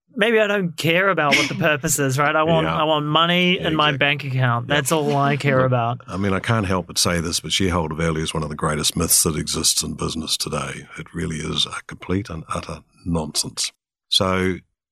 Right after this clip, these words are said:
Speaker 2: we look, look at this. I mean, I can't, I'm trying desperately to drag, drag her name out of my memory, but this woman wrote a book,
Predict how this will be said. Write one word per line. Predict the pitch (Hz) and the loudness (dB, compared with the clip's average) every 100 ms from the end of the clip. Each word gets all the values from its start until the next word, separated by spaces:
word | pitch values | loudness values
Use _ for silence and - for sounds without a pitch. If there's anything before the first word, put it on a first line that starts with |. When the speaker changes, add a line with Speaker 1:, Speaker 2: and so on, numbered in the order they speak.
| - | 0
Speaker 2:
we | 110 | 2
look, | 123 127 | 2 2
look | 139 131 | 0 2
at | |
this. | 113 - | 0 -2
I | 87 82 | -10 -14
mean, | - 110 104 | -6 -4 -2
I | 110 | -2
can't, | - 151 180 - | 0 0 0 0
I'm | 113 98 | -4 -2
trying | - 175 156 | -2 0 0
desperately | 101 135 127 117 98 | 2 0 2 2 2
to | 87 | 2
drag, | 104 104 90 | 2 2 0
drag | 90 98 95 | 0 0 0
her | 87 90 | 0 0
name | 87 92 85 | 2 2 0
out | 80 | -2
of | 78 | -4
my | 78 | -4
memory, | 82 87 85 76 80 | 0 2 2 -2 -6
but | 80 - _ _ - | -12 -12 _ _ -20
this | 101 | -10
woman | - 107 92 | -2 0 2
wrote | 95 92 | 2 0
a | |
book, | 76 101 - | 0 -2 -2